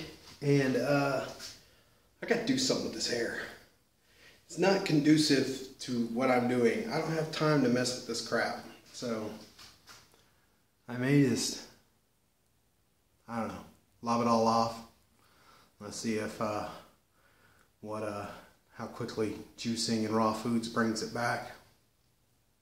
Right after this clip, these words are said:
You know, 'cause everybody's always like, "You don't get enough nutrition doing it that way. Your hair will fall out."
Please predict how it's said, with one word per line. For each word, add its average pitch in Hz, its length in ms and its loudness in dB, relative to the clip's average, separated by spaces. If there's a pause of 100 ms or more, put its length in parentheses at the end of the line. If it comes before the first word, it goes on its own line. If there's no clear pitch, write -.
(100)
You 104 80 -14
know, 95 180 -12
'cause - 120 -18
everybody's 101 360 -4
always 95 220 -8
like, 95 220 -10
"You 170 80 0
don't 202 200 4
get 220 140 6
enough 196 360 4
nutrition 175 640 2
doing 175 240 0
it 160 140 -4
that 214 280 -2
way. 185 340 -2
Your 156 220 0
hair 254 260 8
will 156 160 6
fall 139 400 4
out." 127 420 -4